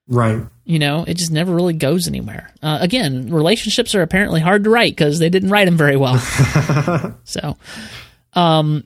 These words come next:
Speaker 2: I wanted, I, actually, I wanted more tension between Blue and Jewel because there was a lot. Yes, a, a, a, it, to some extent, it might have been a rehash, but there was a lot of tension between Blue and Jewel in the first film,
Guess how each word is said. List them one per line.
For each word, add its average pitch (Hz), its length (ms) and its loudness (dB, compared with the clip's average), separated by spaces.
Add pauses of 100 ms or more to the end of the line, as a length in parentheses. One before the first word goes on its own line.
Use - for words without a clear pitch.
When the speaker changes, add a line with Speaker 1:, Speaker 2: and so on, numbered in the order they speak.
(140)
Speaker 2:
I 202 240 -4
wanted, 269 500 2
I, 139 100 -6 (100)
actually, 294 500 -2
I 202 40 2
wanted 202 300 0
more 180 240 4
tension 156 380 0
between 139 320 -2
Blue 123 320 0
and 127 100 -4
Jewel 104 380 -8 (320)
because 202 460 4
there 208 100 4
was 202 100 2
a 208 60 2
lot. 208 200 2
Yes, 277 360 0
a, 214 180 -4
a, - 160 -2
a, 208 140 -6 (260)
it, 214 100 -6
to 226 140 0
some 202 260 0
extent, 214 300 -2
it - 80 -4
might 156 140 2
have 160 80 0
been 160 100 2
a 147 80 -2
rehash, 131 380 -2
but 214 160 -2
there 294 100 0
was 302 120 0
a 175 40 0
lot 147 300 -2
of 185 80 -6
tension 214 340 0
between 208 300 2
Blue 180 180 4
and 170 120 2
Jewel 156 280 4
in 147 80 -2
the 147 60 -2
first 147 320 -2
film, 135 260 -2